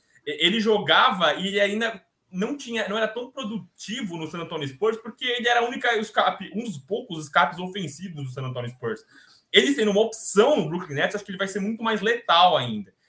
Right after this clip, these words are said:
Então, acho que é óbvio e claro porque eu tenho que colocar ele como favorito. E os Lakers, é,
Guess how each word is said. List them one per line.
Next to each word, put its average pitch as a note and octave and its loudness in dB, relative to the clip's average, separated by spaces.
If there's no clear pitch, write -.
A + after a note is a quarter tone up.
Então, D#3+ 0
acho D#3+ 6
que - 0
é D#3+ 8
óbvio D3+ 6
e D3 -6
claro D3 4
porque D#3 -10
eu - -12
tenho C#3+ -4
que C#3+ -10
colocar D3 -6
ele C3+ -8
como C#3+ -10
favorito. D3 -6
E B3 -2
os C4 -2
Lakers, E3 -4
é, B2 -2